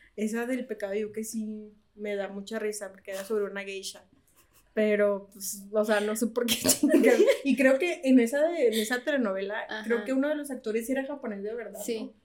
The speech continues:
Speaker 1: Hay un güey que sí era japonés de
Speaker 2: Uno
Speaker 1: verdad,
Speaker 2: sí era.
Speaker 1: que se vino para acá y, no sé, como que le gustó México y ya se quedó
Speaker 2: Se
Speaker 1: aquí.
Speaker 2: quedó aquí.
Speaker 1: Porque, pues, en Japón como que no le iba bien y ya.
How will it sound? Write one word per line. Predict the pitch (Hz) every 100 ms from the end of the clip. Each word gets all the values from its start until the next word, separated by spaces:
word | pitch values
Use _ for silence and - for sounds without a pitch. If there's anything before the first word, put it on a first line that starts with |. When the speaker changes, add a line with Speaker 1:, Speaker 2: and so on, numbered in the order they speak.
| _
Speaker 1:
Hay | - 214
un | 220
güey | 233
que | 233 247
sí |
era | 254
japonés | 262 254 202
de | 220
Speaker 2:
Uno | 220
Speaker 1:
verdad, | 233 -
Speaker 2:
sí |
era. | 208
Speaker 1:
que | 240
se | 233 214
vino | 208 208 208
para | 247 196
acá | 190 214 - _ _ _ _ _ _
y, | 226 214 214 202 196 - -
no | 214
sé, | 208 226
como | 220 208 202
que | 196
le | 196
gustó | 190 - 202
México | 214 254 262
y |
ya | 202
se | 196
quedó | - 254
Speaker 2:
Se | 302
Speaker 1:
aquí. | 269
Speaker 2:
quedó | 240 226
aquí. | 208 202 208 208
Speaker 1:
Porque, | 220 214 208
pues, | -
en | 214
Japón | 202 196 196
como | 202 226
que | 220 196
no | 190
le | 196
iba | 208 214 208
bien | 226 294 302
y | 220
ya. | 196 202